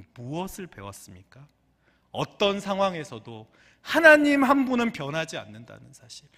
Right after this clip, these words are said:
어떤 상황에도 하나님 한 분만 붙잡으면 된다는 사실,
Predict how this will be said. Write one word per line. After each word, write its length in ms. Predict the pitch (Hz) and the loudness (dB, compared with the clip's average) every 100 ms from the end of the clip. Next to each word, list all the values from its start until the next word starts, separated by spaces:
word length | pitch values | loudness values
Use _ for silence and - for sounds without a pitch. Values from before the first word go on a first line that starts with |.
| - - - | -20 -6 2
어떤 340 | 220 277 285 | 6 8 8
상황에도 480 | 269 262 262 240 240 | 8 8 6 6 4
하나님 520 | - 339 320 320 311 | 6 10 12 10 2
한 180 | 277 330 | 0 -2
분만 320 | 320 294 269 | 2 4 4
붙잡으면 540 | 165 - 202 190 190 | 0 -6 -4 -4 -8
된다는 340 | 135 123 135 135 | -10 -10 -10 -12
사실, 340 | 127 - 120 | -14 -16 -18